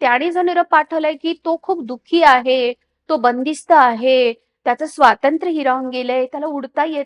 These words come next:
नाहीये, त्याला खूपसं चालता येत नाही आहे आणि तो खूप दुःखी आहे. तर त्याने सांगितलं की, 'मला काहीतरी मार्ग तुम्ही सुचवा. बघा, मी त्याचा निरोप तुमच्यापर्यंत पोहोचवलेला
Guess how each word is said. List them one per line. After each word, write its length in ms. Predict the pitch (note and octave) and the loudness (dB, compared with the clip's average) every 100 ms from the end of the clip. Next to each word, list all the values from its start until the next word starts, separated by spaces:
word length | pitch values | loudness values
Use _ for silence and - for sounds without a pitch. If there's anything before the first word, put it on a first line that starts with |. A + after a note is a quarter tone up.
| C4+ | -8
नाहीये, 340 | A#3+ B3 A#3+ | -10 -10 -12
त्याला 180 | C4+ D4 D4 | -10 -12 -10
खूपसं 280 | F4 - F4+ | -12 -10 -8
चालता 400 | - A3+ A3+ - D4 | -2 -2 -2 -6 -4
येत 300 | D4 A#3 A#3 | -4 -4 -6
नाही 280 | A3 A#3+ | -8 -6
आहे 440 | A3 A3 A3+ A#3 G#3+ - _ _ | -8 -6 -2 -2 -4 -10 _ _
आणि 180 | C#4+ E4+ F#4 | -2 -2 -4
तो 60 | F#4+ | -4
खूप 180 | F#4 C#4 | -4 -4
दुःखी 340 | C#4+ C4+ F4 D#4 | -8 -4 2 4
आहे. 380 | C4 B3 E4 E4+ _ _ | 4 2 -2 -4 _ _
तर 60 | F4 | -2
त्याने 300 | F4 C4+ D4+ | 0 0 -2
सांगितलं 440 | E4+ D4+ C#4+ D4+ D4 | -6 -6 -8 -6 -6
की, 100 | D#4+ | -4
'मला 300 | C4 A3+ B3+ | 0 2 2
काहीतरी 280 | C#4 A#3 C4+ | 2 -2 -4
मार्ग 380 | C4+ A3+ A3 C4 D#4 | -4 -2 -2 -4 -6
तुम्ही 220 | C4+ D#4+ | -6 -6
सुचवा. 460 | - F#4+ - F4 G3 - _ _ _ | -4 -6 0 2 2 0 _ _ _
बघा, 300 | G#3+ G#3+ C4 A4 | -2 2 6 6
मी 100 | A4 F4+ | 6 2
त्याचा 220 | C#4+ E4+ | 2 2
निरोप 340 | D#4 C#4+ D#4+ D4+ | 2 2 2 -2
तुमच्यापर्यंत 600 | B3+ C#4 C4 C4 C#4 C#4+ | -2 0 2 2 0 -4
पोहोचवलेला 720 | D4+ C4+ A#3 C4+ C4+ B3+ C4+ | -2 -2 0 -2 -2 -2 -2